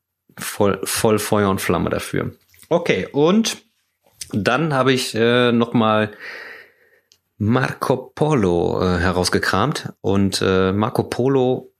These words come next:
äh, kennen die meisten so, Dice Placement Spiel, habe ich die Woche auch über Tabletop Simulator gezockt. Ähm, hat wie immer mal wieder richtig Bock gemacht und mir ging's auch noch mal darum, so die alten Spiele, die hier so rumflattern, auch noch mal wertzuschätzen und, äh,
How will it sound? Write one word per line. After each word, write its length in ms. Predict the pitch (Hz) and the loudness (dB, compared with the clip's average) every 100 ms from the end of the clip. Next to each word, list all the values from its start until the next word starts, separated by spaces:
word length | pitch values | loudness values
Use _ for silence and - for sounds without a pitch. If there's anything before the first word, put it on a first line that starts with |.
| - | -14
äh, 60 | - 107 107 - | -12 -12 -14 -2
kennen 180 | 110 | 2
die 80 | 107 | 4
meisten 380 | 101 104 120 120 | 2 2 2 2
so, 160 | 113 110 | 0 2
Dice 280 | 101 104 | 2 0
Placement 360 | - 113 - 113 | 0 0 2 -2
Spiel, 220 | - 117 | 0 2
habe 80 | 107 | 2
ich 60 | 104 | -2
die 100 | 95 | -4
Woche 160 | 101 | -2
auch 120 | 123 110 | -2 -2
über 160 | 95 | -4
Tabletop 420 | - 107 107 101 | -2 -2 -2 0
Simulator 460 | - 101 101 101 98 | 2 2 2 0 0
gezockt. 580 | 98 - 98 - - - 90 | 0 0 0 -2 -10 -8 -2
Ähm, 320 | 90 90 - _ _ - | 0 -2 -6 _ _ -8
hat 260 | 98 95 - - | -6 -6 -12 -6
wie 220 | 98 95 | -2 0
immer 340 | 117 107 104 | 2 2 0
mal 320 | 98 95 98 98 | 0 0 2 0
wieder 220 | 92 92 | 0 -2
richtig 260 | - - | -4 -4
Bock 140 | 123 123 | -2 0
gemacht 360 | 120 120 - - | 2 0 -2 -6
und 420 | 98 98 - - - - - - - | -2 -2 -4 -8 -16 -14 -12 -14 -8
mir 180 | 104 95 | 0 0
ging's 220 | 101 101 | 2 0
auch 60 | 101 | 2
noch 80 | 101 | 2
mal 100 | 95 | 2
darum, 240 | 92 98 | 2 2
so 80 | 98 | 2
die 140 | 98 95 | 2 0
alten 240 | 110 104 | 0 -2
Spiele, 280 | - 104 101 | 0 0 0
die 60 | 101 | 0
hier 140 | 98 | 0
so 240 | 101 95 92 | 0 0 -2
rumflattern, 920 | - 95 98 98 - 98 95 98 92 | -2 -2 0 0 0 -2 0 0 0
auch 160 | 90 101 | -2 0
noch 80 | |
mal 140 | 92 90 | 0 0
wertzuschätzen 720 | 92 - - 92 90 95 90 | 0 -2 0 0 0 0 0
und, 380 | 87 92 90 - | -2 -2 -2 -4
äh, 200 | 98 | -2